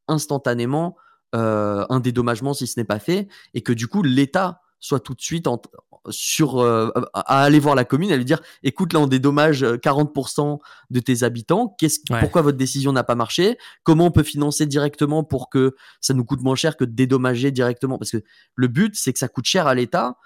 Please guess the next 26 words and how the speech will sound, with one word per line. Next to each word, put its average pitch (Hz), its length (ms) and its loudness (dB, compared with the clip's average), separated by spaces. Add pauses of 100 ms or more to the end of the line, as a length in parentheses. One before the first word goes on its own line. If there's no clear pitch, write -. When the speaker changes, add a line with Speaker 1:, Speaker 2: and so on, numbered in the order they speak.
(220)
Speaker 1:
d'avoir 131 300 2
à 127 80 0
dédommager 123 680 -2
et 131 120 -2
que 131 240 0 (120)
chaque - 400 -4
personne 135 460 -4 (260)
en 120 100 -2
France 214 320 -4
puisse 135 200 -10
être 127 100 0
demandée, 131 440 -2 (200)
puisse 120 220 -10
demander 123 340 -2
d'être 127 320 -2
dédommagée 131 720 2 (320)
si 127 160 -8
jamais 127 240 0
ses 135 160 0
droits 123 300 0
ne 170 60 -6
sont 123 160 -8
pas 123 100 -4
respectés, 170 540 -6 (320)
en 120 80 -8
fait. 110 300 -8